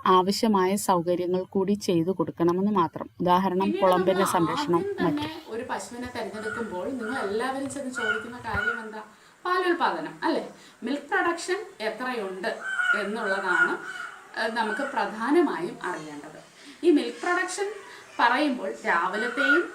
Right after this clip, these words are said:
Speaker 2: വൈകത്തെ-, വൈകുന്നേരത്തെയും പാലിന്റെ അളവ്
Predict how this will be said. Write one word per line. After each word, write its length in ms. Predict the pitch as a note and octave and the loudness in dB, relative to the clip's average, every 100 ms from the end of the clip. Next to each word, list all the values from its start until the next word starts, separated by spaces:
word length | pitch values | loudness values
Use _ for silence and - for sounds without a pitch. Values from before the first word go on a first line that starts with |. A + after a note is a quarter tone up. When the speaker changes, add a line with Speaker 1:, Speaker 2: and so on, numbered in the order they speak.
| - | -4
Speaker 2:
വൈകത്തെ-, 800 | G#3 - - C#4 - C#4+ C#4 - | 2 4 4 2 -2 -2 -2 -2
വൈകുന്നേരത്തെയും 800 | A3+ A3+ C4 E4+ F4 D#4 C4+ C4 | 0 2 6 6 6 2 -2 -2
പാലിന്റെ 580 | C4 G3+ F#3 G3+ G3 G#3+ | 0 0 0 -2 -4 -2
അളവ് 480 | G#3+ F3 E3+ F#3+ | -4 -4 -8 -8